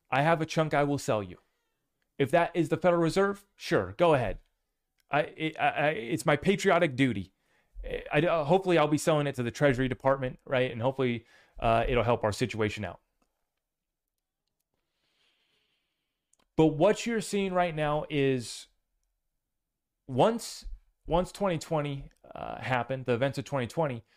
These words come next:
Trump opened it up for the Treasury to do deals to buy assets for everyone, to do lending for everyone.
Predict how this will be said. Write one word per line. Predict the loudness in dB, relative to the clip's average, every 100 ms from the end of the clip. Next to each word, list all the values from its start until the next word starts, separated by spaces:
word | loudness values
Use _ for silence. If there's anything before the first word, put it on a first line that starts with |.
| _ _ 0
Trump | 2 2 0
opened | 0 0 -2
it | 0
up | 0 0
for | -6
the |
Treasury | -2 -2 -2 -4 -4
to | -4
do | -2 -2
deals | -2 -2 -4 -10 -10
to | -2
buy | 0 0
assets | -2 -2 -6 -6
for | 0 0
everyone, | 0 -6 -8 -14 _ _ -4
to | 2
do | 2
lending | 2 0 -2 -6
for | -4 -2
everyone. | -2 -2 -8